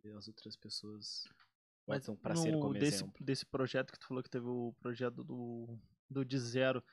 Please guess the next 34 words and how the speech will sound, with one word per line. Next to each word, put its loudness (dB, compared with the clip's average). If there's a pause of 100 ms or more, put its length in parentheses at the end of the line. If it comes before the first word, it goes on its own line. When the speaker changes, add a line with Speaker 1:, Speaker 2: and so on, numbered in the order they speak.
(240)
Speaker 2:
tu -2
não 0
pensa 0
em -2
um 0
dia, 0
sei -4
lá, 2
ser -2
essa 2
pessoa -2
que -10
faz 2
os -8
bagulho 0
na -2
tua -4
cidade? 2 (800)
Não 2
ser 0
um 2
exemplo, 6
mas, 4
Speaker 1:
Sim, 2
Speaker 2:
tipo, 6
Speaker 1:
sim. 0
Speaker 2:
fazer 6
uma 0
oficina, 2
que -6
Speaker 1:
Entendi. -2
Speaker 2:
seja, 6
ou 2
esses, -2